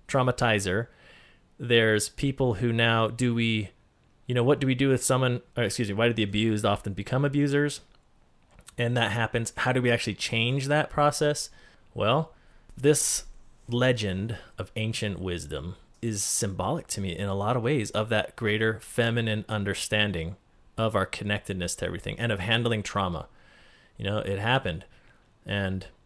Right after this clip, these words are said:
no one wanted her to get murdered, but look what was born out of it and how that was. There's just a lot in that story to think about. But I'd just like to finalize my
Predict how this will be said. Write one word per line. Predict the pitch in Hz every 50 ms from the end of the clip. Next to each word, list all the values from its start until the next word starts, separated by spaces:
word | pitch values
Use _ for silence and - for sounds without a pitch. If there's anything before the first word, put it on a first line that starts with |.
| _ _ _ _ - 131 - - -
no | - 107
one | 117 127 123
wanted | 117 120 117 117 110
her | 98 113 104
to | 107
get | 104 98 90
murdered, | 104 107 113 104 90 71 71 - - - - _ _ _ _ _ _ _ _ _
but | - 120 104
look | 110 120 131 131 -
what | 139 113
was | 110 117 104
born | 98 98 110 120 120 120 123 117
out | 104 98 95
of | 95 87
it | 92 92 95 - - - - - - _ _ _ _ _ _ _ _ _
and | 117 110 104
how | - - 123 123 127 123 117
that | 104 95 76 78
was. | 90 80 76 - - -
There's | - 120 131 139 139
just | 175 175 -
a | 160
lot | 135 127 123 127 135
in | 107 113
that | 107 101 98
story | - - 107 101 92
to | 82
think | - - 85 85
about. | 78 73 69 67 - - - - - - _ _ _ _ _ _ _ _ _ _ -
But | 120
I'd | 117 117
just | 117 117 -
like | - 107 98 -
to | - 101 92 87 - -
finalize | - - 110 104 104 98 95 95 95
my | 92 82 80 87